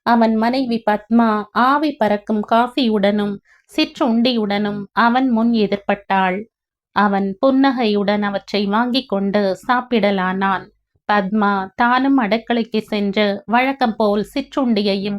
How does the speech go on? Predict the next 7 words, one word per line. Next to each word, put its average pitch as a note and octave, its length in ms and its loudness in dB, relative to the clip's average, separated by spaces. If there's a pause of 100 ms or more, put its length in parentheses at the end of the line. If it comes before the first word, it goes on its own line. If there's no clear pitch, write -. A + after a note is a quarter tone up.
காஃபியையும் A3 800 0
எடுத்து C4 320 -4
கொண்டு G3+ 300 -2
வந்து G3+ 360 -2 (400)
அவன் A3 280 2
எதிரில் B3 420 0
அமர்ந்தாள். F#3+ 680 -2